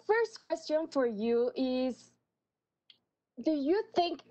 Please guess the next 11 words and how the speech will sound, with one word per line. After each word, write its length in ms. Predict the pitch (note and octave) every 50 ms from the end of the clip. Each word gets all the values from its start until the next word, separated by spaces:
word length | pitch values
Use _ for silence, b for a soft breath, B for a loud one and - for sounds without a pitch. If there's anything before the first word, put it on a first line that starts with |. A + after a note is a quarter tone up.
| - A#3
gender 560 | G#3 C#4+ C#4 C#4+ C#4+ C#4 C4+ B3+ A#3+ A#3 A3
should 340 | - - - C#4 C#4+ C4+ A3+
be 200 | C#4 C#4 C#4+ - -
a 100 | - B3
cross-cutting 1040 | - - - - C#4 C#4+ D4 C#4+ - - - - C4 B3+ - - C4+ B3+ B3 B3 A#3
consideration 960 | - A#3+ A3 A3+ G#3+ - - A#3 A3+ A3+ A#3 A#3 A#3 A3+ - - - B3+ A#3+ -
in 180 | B3 A#3 A#3 G3+
this? 240 | A3+ G#3+ - - _ _ _ _ _ _ _ _ _ _ _ _ _ _ _ G#3 A3+ G#3+ _ _ _ _ _ _ - B3 B3 A3+ _ _ _ _ _ _ _ _ _ _ _ _ _ _ _ _ - A#3+ A#3+ A3 - _ _ _ _ _ _ _ _ _ _ _ _ _ _ _ _ _ _ _ _ _ - _ _ _ _ _ _ _ _ _ _ _ _ _ _ _ _ - -
I 360 | C#4+ C#4+ D4 D4 C#4+ D4 C#4+ D4
don't 140 | D#4 D#4+ D#4+
know. 220 | D4 C#4+ C#4+ -